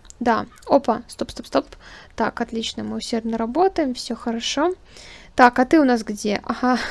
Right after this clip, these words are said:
<laughs> Прекрасно, прекрасно. Прям, прям лицом в снег. Замечательно. Попкой своей очаровательной кверху. Ну, хорошо.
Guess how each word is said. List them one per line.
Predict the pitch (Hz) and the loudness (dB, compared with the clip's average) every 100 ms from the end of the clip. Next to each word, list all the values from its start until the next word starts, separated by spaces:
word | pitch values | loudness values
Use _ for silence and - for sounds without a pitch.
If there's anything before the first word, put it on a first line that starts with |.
| - - - - | -10 -16 -20 -2
<laughs> | - 640 466 - | 4 6 6 6
Прекрасно, | 320 320 262 247 233 240 233 | 4 8 8 8 6 -2 -2
прекрасно. | - 277 - 247 240 233 | -2 0 4 4 2 -4
Прям, | - 320 330 311 262 233 - - | 2 8 8 8 4 0 -6 -2
прям | 269 277 240 | 4 4 4
лицом | 233 226 226 233 | 0 0 -2 -2
в | |
снег. | - - 339 381 392 - - - - - | -4 0 4 6 6 2 -16 -18 -18 -10
Замечательно. | 240 233 277 277 - 220 - 220 226 | -4 0 2 2 -2 -4 -4 -6 2
Попкой | 285 285 - 226 | 4 4 0 -4
своей | 220 - 226 | -4 -2 -2
очаровательной | 220 - 240 233 233 226 240 | -2 -2 -2 -2 -4 -6 -6
кверху. | 247 320 359 - 247 | -2 2 2 0 -4
Ну, | 302 | -4
хорошо. | - 453 - 480 | -4 -6 -6 -10